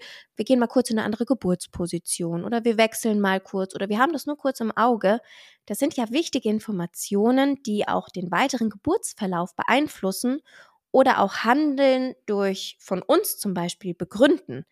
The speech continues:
Das ist aber gar nicht möglich. Das heißt, also es ist wirklich, <laughs> wirklich sehr erstaunlich, was da gerade stattfindet. Trotzdem muss man auch sagen,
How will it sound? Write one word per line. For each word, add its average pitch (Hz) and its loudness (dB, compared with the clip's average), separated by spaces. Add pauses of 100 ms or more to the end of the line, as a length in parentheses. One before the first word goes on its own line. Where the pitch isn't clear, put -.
(260)
Das 226 -12
ist 208 -4
aber 190 -2
gar 160 -2
nicht 160 -6
möglich. 214 -6
Das 202 -2
heißt, 220 2
also 220 4
es 233 0
ist - -8
wirklich, 339 2 (120)
<laughs> 311 2
wirklich 330 4
sehr 214 4
erstaunlich, 190 2
was 196 0
da 196 -4
gerade 185 2
stattfindet. 220 0 (120)
Trotzdem 262 4
muss 254 6
man 240 4
auch 196 4
sagen, 156 0